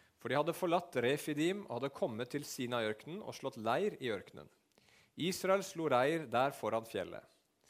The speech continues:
Moses gikk opp til Gud, og Herren kalte på ham fra fjellet og sa: 'Dette skal du si til Jakobs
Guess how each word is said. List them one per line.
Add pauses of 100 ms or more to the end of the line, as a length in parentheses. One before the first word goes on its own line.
(360)
Moses
gikk
opp
til
Gud,
og
Herren
kalte
på
ham
fra
fjellet
og
sa: (720)
'Dette
skal
du
si
til
Jakobs